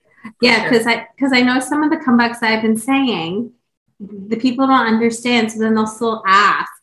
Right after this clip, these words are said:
Speaker 1: And it's
Speaker 2: Mm-hmm.
Speaker 1: just like, "Oh my gosh, come on, <laughs> clue it already."
Speaker 2: Yeah.
Speaker 1: <laughs>
Speaker 2: Yeah. I know.
Speaker 1: Uh, yeah.
Speaker 2: People are stupid. <laughs>
Speaker 1: <laughs>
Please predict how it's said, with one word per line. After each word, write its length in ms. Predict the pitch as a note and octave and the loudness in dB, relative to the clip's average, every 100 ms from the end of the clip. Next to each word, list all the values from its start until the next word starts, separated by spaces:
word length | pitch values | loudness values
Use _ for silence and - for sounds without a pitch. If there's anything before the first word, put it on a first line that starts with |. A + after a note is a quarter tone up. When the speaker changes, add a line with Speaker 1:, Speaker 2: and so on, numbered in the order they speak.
| _ | _
Speaker 1:
And 120 | G#3 G#3 | -6 -4
it's 140 | G3+ | -4
Speaker 2:
Mm-hmm. 80 | G3+ | -6
Speaker 1:
just 160 | G#3 G3+ | -8 -6
like, 220 | G3 F#3 | -6 -6
"Oh 420 | F3 G3 G#3+ A3 G3+ | -2 2 4 4 2
my 280 | F3+ F#3 F#3 | 0 0 -2
gosh, 800 | G3 G#3+ G#3+ G3 F3+ B2+ G#3+ - - _ - | 4 6 6 6 2 0 -6 -12 -20 _ -2
come 280 | A3+ A#3 A3 | 2 4 4
on, 600 | G#3+ A3+ A3 F#3+ G3 A3 | 4 4 2 0 -4 -8
<laughs> 40 | |
clue 300 | - D4 A#3+ F4+ E4+ | -2 2 4 4 4
it 160 | - B3+ | 0 -2
already." 720 | - - - E4 - D#4+ E4 - _ _ _ _ _ | 0 0 0 -2 -2 0 -2 -4 _ _ _ _ _
Speaker 2:
Yeah. 240 | C5 A4+ - - - A#4 G#4+ - | -2 -2 -2 -10 -10 -6 -4 2
Speaker 1:
<laughs> 340 | F4+ D4+ D#4 - - _ _ - | 2 2 -2 -8 -20 _ _ -8
Speaker 2:
Yeah. 300 | C#4+ A#3 D#3+ - _ _ C4+ - G#3+ | -4 -4 -6 -18 _ _ -20 -20 -16
I 60 | - | -10
know. 60 | F#3 E3+ C3 A#2 G#2 G#2 G3+ | -8 -8 -8 -12 -16 -14 -8
Speaker 1:
Uh, 240 | B3 A3 - _ _ _ _ _ _ | -8 -8 -16 _ _ _ _ _ _
yeah. 220 | - F3 | -12 -12
Speaker 2:
People 280 | - E3 D3+ | -12 -12 -8
are 140 | D#3 D#3 | -8 -8
stupid. 460 | - G#3 C3 C3 _ _ _ - | -14 -14 -14 -20 _ _ _ -10
<laughs> 0 | |
Speaker 1:
<laughs> 1400 | C#4+ C4+ G#3+ G#3+ - _ _ - E4 F#4 F#4 D4 - - | -8 -10 -10 -10 -10 _ _ 0 4 4 2 0 -4 -6